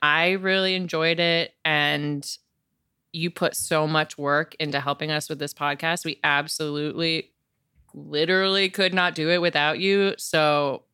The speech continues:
I'm just so grateful for everything that you've helped us with and for today. Uh, it was very fun, you know, working on this with you.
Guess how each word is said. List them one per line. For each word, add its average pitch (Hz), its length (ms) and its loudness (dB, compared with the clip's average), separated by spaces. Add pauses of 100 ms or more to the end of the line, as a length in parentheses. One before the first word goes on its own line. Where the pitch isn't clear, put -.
(220)
I'm 160 180 0
just 156 180 -2
so 147 160 0
grateful 143 640 -4
for 143 520 -6 (380)
everything 220 500 4
that 220 140 6
you've 254 160 8
helped 226 300 4
us 208 140 2
with 175 380 2
and 226 240 2
for 202 140 0
today. 143 580 0 (440)
Uh, 143 180 2
it 143 40 -2
was 151 140 -6
very 151 220 0
fun, 147 420 -4 (240)
you 156 180 -8
know, 160 160 -8
working 156 360 -8
on 147 140 -6
this - 200 -10
with 151 180 -8
you. - 300 -8